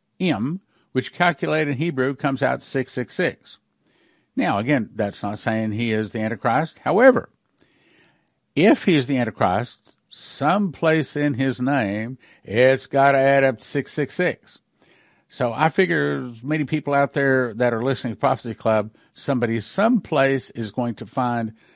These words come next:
six six six within that name if he is the Antichrist. So there you go. Soldiers of Christ, there's your assignment. See if you can find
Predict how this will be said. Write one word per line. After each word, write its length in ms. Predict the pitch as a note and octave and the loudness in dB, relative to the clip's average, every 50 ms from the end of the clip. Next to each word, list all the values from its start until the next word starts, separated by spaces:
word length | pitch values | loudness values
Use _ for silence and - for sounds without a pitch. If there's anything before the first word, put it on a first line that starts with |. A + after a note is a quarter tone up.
| _ _ | _ _
six 380 | - - - - C#3 A#2+ - - | -20 -14 -4 -2 -2 -2 -4 -8
six 300 | - - B2+ A#2 - - | -4 -4 -4 -4 -4 -8
six 380 | - - B2+ A#2 - - - B2+ | -4 -2 -2 -2 -2 -6 -6 -4
within 360 | A#2 G#2+ - A#2 A2+ A2 G#2+ | -4 -2 -2 -2 -2 0 0
that 200 | A2 A2 G#2 - | 0 0 -2 -2
name 380 | G2+ G2 G2 G2 G2 F#2+ G2 _ _ _ _ _ _ _ - | -4 -2 -2 -2 -2 -4 -6 _ _ _ _ _ _ _ -12
if 260 | F#2+ G2 G2 - - | -12 -12 -12 -12 -14
he 200 | B2+ B2+ D3+ F#3+ | -12 -8 -6 -4
is 220 | A3+ G#3 E3 - | -4 -4 -6 -8
the 100 | - A#2+ | -8 -8
Antichrist. 480 | G#2+ F#2+ F2+ - - F#2+ E2 E2 - - | -8 -8 -8 -8 -8 -10 -10 -10 -16 -16
So 100 | - F2+ | -12 -6
there 200 | A#2 D#3+ F#3 G3 | -2 0 2 2
you 80 | F#3+ | 2
go. 280 | D3 C#3+ C#3 C#3 D3 D3 _ _ _ _ _ _ _ _ | 4 4 4 4 2 0 _ _ _ _ _ _ _ _
Soldiers 800 | - - - D#3+ F#3 F#3+ F3 A#2+ D3+ E3+ E3 E3 D#3 C3 - - | -10 0 2 6 6 6 4 4 2 0 2 2 0 -2 -4 -10
of 300 | - - - B2+ A2+ _ | -8 -2 -2 -2 -2 _
Christ, 520 | - B2 B2+ C3+ C3+ - - - _ - _ _ _ _ - | -4 0 0 0 -2 -2 -6 -16 _ -20 _ _ _ _ -2
there's 280 | A#2+ C3 D3 C#3 G#2+ | 2 4 4 4 2
your 100 | B2 C3 | 2 0
assignment. 640 | A#2+ A2 - - A#2 G#2 F2+ E2 C#2+ - - _ - | 0 0 2 2 2 2 0 -4 -8 -14 -20 _ -8
See 100 | - B2 | -4 -4
if 140 | B2 - - | -4 -4 -4
you 80 | B2 A2 | -10 -6
can 180 | - A2+ G#2 | -6 -6 -4
find 360 | - A#2 A2 G#2+ G#2+ G#2 G2+ | -2 -2 0 0 0 -2 -6